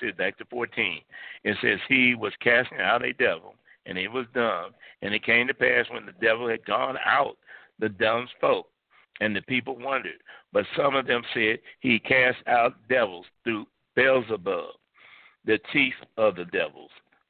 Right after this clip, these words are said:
Others, testing him or tempting him, sought of him to si-, uh, for him a sign from heaven. But he, knowing their thoughts." Now, in other words, Jesus can read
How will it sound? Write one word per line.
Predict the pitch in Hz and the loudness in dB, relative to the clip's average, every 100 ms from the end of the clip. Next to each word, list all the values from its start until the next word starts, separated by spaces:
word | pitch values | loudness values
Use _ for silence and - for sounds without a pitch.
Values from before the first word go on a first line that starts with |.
| - | -2
Others, | 123 131 139 123 _ _ - | 2 2 0 -4 _ _ 0
testing | 156 139 - 104 98 | 0 0 -6 -16 -12
him | 95 85 | -12 -12
or | 92 | -12
tempting | - 151 127 98 | -6 -6 -6 -12
him, | 95 78 - _ - _ - | -12 -14 -16 _ -20 _ -4
sought | 151 135 147 _ _ _ _ - | 2 2 2 _ _ _ _ -4
of | 120 110 | -2 0
him | 123 110 | 0 0
to | 104 101 | -4 -8
si-, | 135 131 _ _ - | -4 -4 _ _ -4
uh, | 107 98 90 - _ _ - | 2 2 2 -2 _ _ -4
for | 110 | 0
him | 110 135 - | 0 0 -2
a | 110 95 - | 0 0 2
sign | 127 120 113 | 2 2 0
from | 113 | -8
heaven. | 117 127 101 78 _ _ _ _ _ _ - | -6 -4 -4 -8 _ _ _ _ _ _ -2
But | 110 104 | 2 2
he, | 90 147 139 113 | 2 2 2 0
knowing | 98 110 139 143 143 | -6 -2 0 0 0
their | 131 135 135 | -2 -4 -2
thoughts." | 123 85 82 - - - _ _ _ _ | 0 2 0 -8 -20 -20 _ _ _ _
Now, | 110 101 | 0 2
in | 113 123 | 2 2
other | 135 | -2
words, | 117 110 - - _ _ 107 | -2 -4 -8 -20 _ _ -2
Jesus | 131 160 - - | 2 2 -2 -8
can | 120 107 | -10 -4
read | 123 | -2